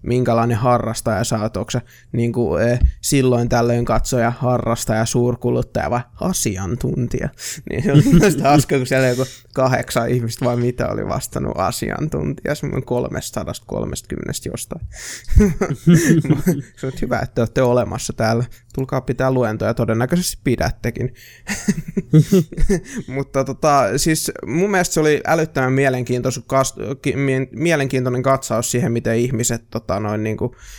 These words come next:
ää, ite, mitä ne, niinku, kun ne lähtee arvioimaan animea, niin mitä ne kaikista eniten arvostaa, arvostaa siinä ja mitä ne arvostelee kaikista eniten, millä on kaikista eniten pä-,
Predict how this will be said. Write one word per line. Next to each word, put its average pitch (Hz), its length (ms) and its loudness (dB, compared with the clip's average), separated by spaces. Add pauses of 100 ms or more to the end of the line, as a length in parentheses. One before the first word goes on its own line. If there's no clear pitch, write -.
(320)
ää, 117 220 2
ite, 113 540 -2
mitä 135 400 2
ne, 127 300 -2 (540)
niinku, 127 280 -4
kun 131 120 -2
ne 127 60 0
lähtee 127 380 2
arvioimaan 123 840 0 (220)
animea, 123 500 0
niin 123 180 0
mitä 123 260 0
ne 120 100 -4
kaikista 123 460 -2
eniten 120 300 0
arvostaa, 117 800 -2 (800)
arvostaa 131 600 0
siinä 120 280 0
ja 123 60 0
mitä 120 220 0
ne 120 80 0
arvostelee 120 720 0
kaikista 113 360 -4
eniten, 117 280 -4
millä 117 240 -2
on 117 80 -2
kaikista 117 260 -4
eniten 120 200 -2
pä-, 120 180 0